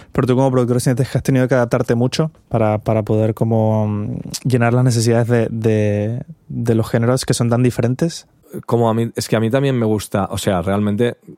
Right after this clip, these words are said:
Speaker 2: yo le digo lo del reggae porque me gusta mucho la música jamaicana y tal, pero realmente, mm, yo qué sé, Coldplay también me, me, me gusta mucho, ¿sabes? Y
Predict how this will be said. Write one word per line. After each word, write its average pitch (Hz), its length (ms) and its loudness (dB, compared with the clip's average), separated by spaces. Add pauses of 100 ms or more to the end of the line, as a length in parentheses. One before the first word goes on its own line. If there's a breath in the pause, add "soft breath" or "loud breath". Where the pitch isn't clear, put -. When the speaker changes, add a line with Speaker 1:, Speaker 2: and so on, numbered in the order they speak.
(140)
Speaker 2:
yo 104 140 0
le 107 60 2
digo 123 180 2
lo 107 80 2
del 95 100 -2
reggae 101 220 -2
porque 101 240 -2
me 92 60 0
gusta 92 200 -4
mucho 92 240 -4
la 87 60 -2
música 90 260 -6
jamaicana 85 340 -6
y - 20 -4
tal, 101 200 -2
pero 87 200 -4
realmente, 95 540 -2 (340)
mm, 87 640 -6
yo 85 100 -10
qué 82 80 -10
sé, 95 220 -4
Coldplay 98 340 -6
también 101 240 -4
me, 85 280 -6
me, - 240 -10
me 92 100 -10
gusta 85 220 -10
mucho, 95 360 -2
¿sabes? 107 340 -2
Y 85 300 -4